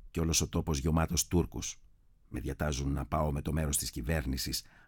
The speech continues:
αν περασπίζουμε το εκτελεστικόν, από το άλλο μέρος ήταν το βουλευτικό. Με το βουλευτικό ήταν το δίκαιο και η πατρίδα.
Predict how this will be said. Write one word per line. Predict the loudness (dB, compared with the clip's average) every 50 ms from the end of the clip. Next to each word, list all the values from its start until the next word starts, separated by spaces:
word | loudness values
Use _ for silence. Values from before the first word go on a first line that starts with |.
| -18 -10
αν | -4 -4 -4 -2
περασπίζουμε | 0 0 2 2 2 2 4 4 4 4 6 4 4 2
το | 2 2
εκτελεστικόν, | 0 0 0 0 0 2 0 0 -2 2 4 4 4 4 2 -2 -6 -12 -20 -20 -20 -20 -20 -20 -20 -12
από | -10 -8 -8 -6 -4
το | -2 0
άλλο | 2 4 4 4 4 4
μέρος | 4 4 4 4 4 2 2 0
ήταν | -2 -4 -4 -2
το | -2 -2 0
βουλευτικό. | 0 2 2 0 0 -2 2 4 4 4 4 2 -4 -12 -20 -20 -20 -20 -20 -20 -20 -20 -20 -20 -20 -20 -20 -20 -20 -20 -14
Με | -10 -10 -6
το | -6 -4 -4
βουλευτικό | -2 -2 -2 -2 -4 -4 -6 -4 -2 0 0 0 -2 -4 -8
ήταν | -10 -6 -4 0 0 0 0 0
το | -2 -4
δίκαιο | 0 2 4 4 4 4 2 2 2 2
και | 2 0 0
η | -2 0 0
πατρίδα. | -2 -4 -2 0 0 0 0 0 -4 -8 -10